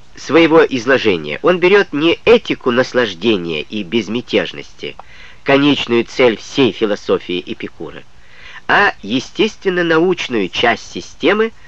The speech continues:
направленную против веры в божественное управление миром и в загробную жизнь. Как мы знаем, учение Эпикура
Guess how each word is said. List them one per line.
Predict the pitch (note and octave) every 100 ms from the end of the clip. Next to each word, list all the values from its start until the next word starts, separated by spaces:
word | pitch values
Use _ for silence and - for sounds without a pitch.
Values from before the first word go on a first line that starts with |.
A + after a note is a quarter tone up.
| -
направленную | F#2 F2 - D3+ F3+ F#3 F3
против | - A2+ - G2 -
веры | - - B2+ E3+ F3 - - -
в | D#3
божественное | B2+ B2+ D#3+ - A#2+ G2+ F#2
управление | F2 F2+ F2+ E2 E2
миром | E2 E3+ F3+ F3 - -
и | G#2
в |
загробную | F#2 E2 F#2 F2 F2+
жизнь. | D#2 D#2 - - - - - - - - - - - - -
Как | E3
мы | -
знаем, | D3 E3+ E3 D3+
учение | B2+ B2 D3+ D#3 C#3+ B2+
Эпикура | A#2+ A#2 G#2+ D#3+ G3 G3